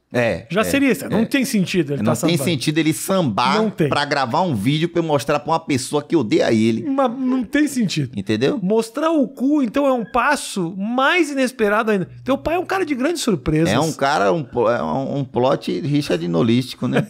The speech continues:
Speaker 2: <laughs> É.
Speaker 1: Christian, que, como é? Christopher Nolístico. É de
Speaker 2: Mas
Speaker 1: Christopher
Speaker 2: aí,
Speaker 1: Nolan ali, os plot
Speaker 2: me
Speaker 1: do meu
Speaker 2: fala
Speaker 1: pai.
Speaker 2: lá, e aí beleza.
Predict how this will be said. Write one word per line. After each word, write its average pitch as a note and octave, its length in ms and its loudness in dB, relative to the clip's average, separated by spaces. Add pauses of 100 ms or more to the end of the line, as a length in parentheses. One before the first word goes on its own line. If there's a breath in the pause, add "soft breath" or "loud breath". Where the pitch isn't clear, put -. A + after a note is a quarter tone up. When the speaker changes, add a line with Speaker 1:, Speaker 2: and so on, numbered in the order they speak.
Speaker 2:
<laughs> - 120 -6
É. D#3+ 320 -4
Speaker 1:
Christian, - 640 -2
que, C3+ 160 -2
como D#3+ 180 -4
é? - 160 -4 (120)
Christopher G3 580 0
Nolístico. C3+ 640 0
É - 40 -10
de F3+ 40 -4
Speaker 2:
Mas G#3+ 300 0
Speaker 1:
Christopher F#3 240 2
Speaker 2:
aí, A#3 220 2 (240)
Speaker 1:
Nolan G#2+ 80 0
ali, F#2+ 260 -4
os - 100 -10
plot F#2+ 280 -2
Speaker 2:
me F3 140 2
Speaker 1:
do F#3 40 2
meu - 80 -6
Speaker 2:
fala A#3 260 2
Speaker 1:
pai. A#3 80 2
Speaker 2:
lá, F3 240 0
e E3 120 2
aí G3 200 2
beleza. G3 640 0